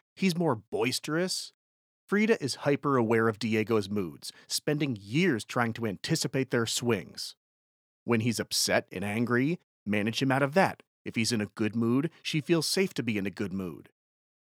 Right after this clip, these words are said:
He is in a great mood right now.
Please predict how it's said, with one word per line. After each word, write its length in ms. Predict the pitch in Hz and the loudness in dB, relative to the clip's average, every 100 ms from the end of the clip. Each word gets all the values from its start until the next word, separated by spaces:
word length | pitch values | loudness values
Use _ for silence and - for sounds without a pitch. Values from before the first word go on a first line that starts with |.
| _ _ _ - | _ _ _ -6
He 160 | 185 | 0
is 160 | 190 151 | 2 4
in 220 | 156 147 - _ | 2 2 -4 _
a 260 | 143 139 120 _ - | 0 2 0 _ -10
great 420 | 117 123 120 113 | -2 0 0 0
mood 220 | 113 101 | -2 0
right 240 | 107 92 | -2 -4
now. 380 | 98 87 60 - | -6 -8 -8 -16